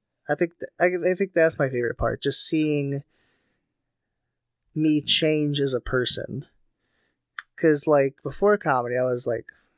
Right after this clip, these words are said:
you know, very quiet, very introverted guy, and I still am, you know. But, I mean, I haven't talked for, like, three hours to someone before,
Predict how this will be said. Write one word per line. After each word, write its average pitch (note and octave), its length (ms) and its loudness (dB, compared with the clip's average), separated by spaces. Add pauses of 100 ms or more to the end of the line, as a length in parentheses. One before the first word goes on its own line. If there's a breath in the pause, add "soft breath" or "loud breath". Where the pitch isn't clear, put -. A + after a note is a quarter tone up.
(560)
you C3+ 120 -2
know, - 200 -8 (920)
very C#3+ 160 0
quiet, D3 680 0 (140)
very C3+ 200 2
introverted C#3+ 540 -2
guy, C3 160 2
and C#3+ 100 2
I G3 40 4
still A3 280 4
am, C3 300 -2
you C3+ 100 -4
know. - 240 -6 (540)
But, B2 380 0 (1120)
I D#3 60 2
mean, D#3 120 6
I C#3+ 60 4
haven't D#3 340 2
talked - 540 -4 (320)
for, C#3 200 2
like, B2 300 -2
three D#3+ 180 4
hours C#3+ 580 2
to - 120 -4
someone C#3 320 4
before, C3+ 560 -2